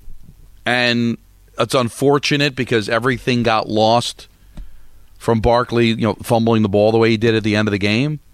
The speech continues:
But he stays healthy. That's, that's a weapon. And I don't know, is Waller ever gonna come back?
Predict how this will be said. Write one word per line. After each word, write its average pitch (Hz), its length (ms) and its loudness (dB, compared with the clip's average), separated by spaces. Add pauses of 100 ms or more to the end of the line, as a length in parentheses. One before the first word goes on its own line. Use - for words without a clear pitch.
(400)
But 101 280 0 (1300)
he 139 140 0
stays 160 400 0
healthy. 143 500 0
That's, - 580 -6 (1500)
that's 117 240 -4
a 180 40 0
weapon. 156 460 0 (340)
And 113 180 2
I 120 140 2
don't 90 180 -2
know, 90 40 -2
is 90 140 -2
Waller 113 380 2
ever 127 160 2
gonna 120 140 0
come 113 120 0
back? 131 300 0